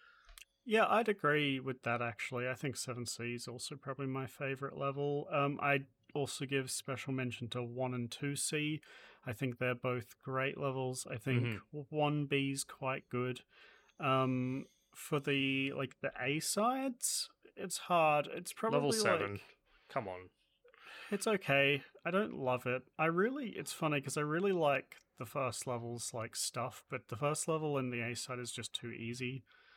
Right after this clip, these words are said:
Speaker 1: um, for me to love it. I do love that you can beat it without dashing, which we've tried for a long time and
Speaker 2: <laughs>
Speaker 1: failed at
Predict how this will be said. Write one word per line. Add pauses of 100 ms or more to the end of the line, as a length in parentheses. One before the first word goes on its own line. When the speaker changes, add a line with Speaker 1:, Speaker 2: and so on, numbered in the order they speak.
(280)
Speaker 1:
um,
for
me
to
love
it.
I
do
love
that
you
can
beat
it
without
dashing,
which
we've (260)
tried
for
a
long
time
and
Speaker 2:
<laughs>
Speaker 1:
failed
at